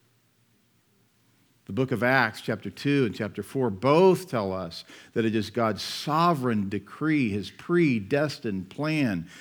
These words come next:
that those who nailed him across would do so, and yet they are completely culpable. How then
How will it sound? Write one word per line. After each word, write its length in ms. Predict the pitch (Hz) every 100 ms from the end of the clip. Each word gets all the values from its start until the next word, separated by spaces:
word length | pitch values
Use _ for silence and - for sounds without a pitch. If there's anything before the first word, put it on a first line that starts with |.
| -
that 240 | - 127 110
those 380 | 147 165 156 -
who 320 | - 139 131
nailed 420 | 135 143 175 180
him 160 | 156 127
across 540 | - 151 135 127 -
would 260 | 131 123 98
do 240 | 147 190
so, 540 | - - 113 90 78 - - - -
and 140 | - 120
yet 160 | 143
they 100 | 147
are 100 | 143
completely 800 | 139 143 131 - - 185 226 233
culpable. 720 | 190 175 196 165 113 101 69 - _ _ _ _ _ _ _ _ _ _ _ _ _ _ _
How 260 | - 185 226
then 460 | 135 90 87 110